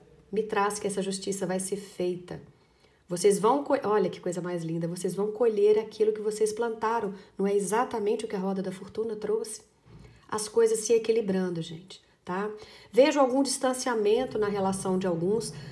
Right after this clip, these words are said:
Talvez por isso venha a carta do deixe ir, né? Deixe ir de vez ou trabalhem essa relação pra que isso volte, mas de forma equilibrada.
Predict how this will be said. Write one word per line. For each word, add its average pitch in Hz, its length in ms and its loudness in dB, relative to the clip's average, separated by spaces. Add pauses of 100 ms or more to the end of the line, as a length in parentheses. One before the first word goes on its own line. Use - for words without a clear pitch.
(100)
Talvez 440 320 8
por 226 180 2
isso 240 400 2
venha 196 420 4 (220)
a 196 100 -2
carta 202 340 0
do 185 120 0
deixe 202 360 2
ir, 175 300 -2
né? 208 280 -2 (220)
Deixe 208 380 6
ir 190 140 4
de 165 140 0
vez 254 540 0 (220)
ou 247 180 6
trabalhem 240 580 4
essa 233 160 -2
relação 208 480 0
pra 208 140 0
que 202 120 -2
isso 196 160 -4
volte, 196 420 0
mas 233 560 0
de 208 140 0
forma 214 300 0
equilibrada. 214 760 0